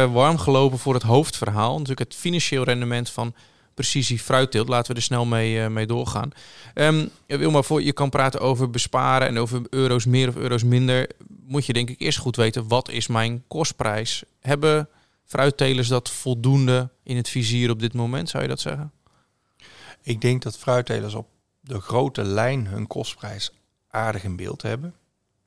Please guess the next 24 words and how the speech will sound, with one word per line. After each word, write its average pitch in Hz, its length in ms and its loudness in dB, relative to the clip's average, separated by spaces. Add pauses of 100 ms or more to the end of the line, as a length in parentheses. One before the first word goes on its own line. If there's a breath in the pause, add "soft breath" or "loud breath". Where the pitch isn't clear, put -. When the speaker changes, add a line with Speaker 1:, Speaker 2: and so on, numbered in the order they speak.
Speaker 2:
Op - 120 -20
de - 100 -18
hoofdlijn. 110 640 -4 (1120)
Per 113 420 -4 (440)
ras 117 480 -2
of - 260 -12
per 107 340 -4
perceel 117 460 -4
hebben 113 260 -4
ze 113 80 -2
het 117 140 -8
niet. 117 300 -4
Dan 107 160 -6
is 107 140 -4
het - 120 -6
echt - 220 -10
het 117 120 -10
onderbuikgevoel. 98 840 -6 (880 loud breath)
Ehm, 98 300 -8 (920)
als - 200 2
je 131 60 -2
dat 117 180 -2
goed 160 240 -4
wil 113 460 0